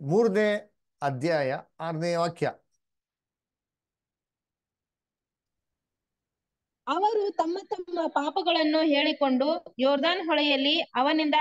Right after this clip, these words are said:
Speaker 2: ದೀಕ್ಷಾ ಸ್ನಾನ ಮಾಡಿಸಿಕೊಳ್ಳುತ್ತಿದ್ದರು.
Speaker 1: ನೋಡ್ರ? ಪಾಪಗಳನ್ನ ಅರಿಕೆ ಮಾಡಿ ಏನ್ ಮಾಡಿದ್ರು? ಯೋರ್ದಾನ್ ನದಿಯಲ್ಲಿ ದೀಕ್ಷಾ ಸ್ನಾನ ತಗೊಂತಾ ಇದ್ರು. ನೋಡ್ರ? ಅಂದ್ರೆ ಪಾಪಗಳನ್ನ ಅರಿಕೆ ಮಾಡಿ ಪಾಪಗಳನ್ನ ಪ್ರಾಯಶ್ಚಿತ್ತ ಹೊಂದೋದಿಕ್ಕೇನೆ ಏನ್ರಿ ಯೋಹಾನ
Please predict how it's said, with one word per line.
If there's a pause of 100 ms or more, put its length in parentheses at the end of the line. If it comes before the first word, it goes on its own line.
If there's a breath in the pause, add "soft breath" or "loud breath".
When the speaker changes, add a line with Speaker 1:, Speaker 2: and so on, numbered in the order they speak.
(160)
Speaker 2:
ದೀಕ್ಷಾ
ಸ್ನಾನ
ಮಾಡಿಸಿಕೊಳ್ಳುತ್ತಿದ್ದರು. (580)
Speaker 1:
ನೋಡ್ರ? (320)
ಪಾಪಗಳನ್ನ
ಅರಿಕೆ
ಮಾಡಿ
ಏನ್
ಮಾಡಿದ್ರು?
ಯೋರ್ದಾನ್
ನದಿಯಲ್ಲಿ
ದೀಕ್ಷಾ
ಸ್ನಾನ
ತಗೊಂತಾ
ಇದ್ರು.
ನೋಡ್ರ?
ಅಂದ್ರೆ (540 loud breath)
ಪಾಪಗಳನ್ನ (100)
ಅರಿಕೆ
ಮಾಡಿ (680)
ಪಾಪಗಳನ್ನ
ಪ್ರಾಯಶ್ಚಿತ್ತ
ಹೊಂದೋದಿಕ್ಕೇನೆ (600)
ಏನ್ರಿ
ಯೋಹಾನ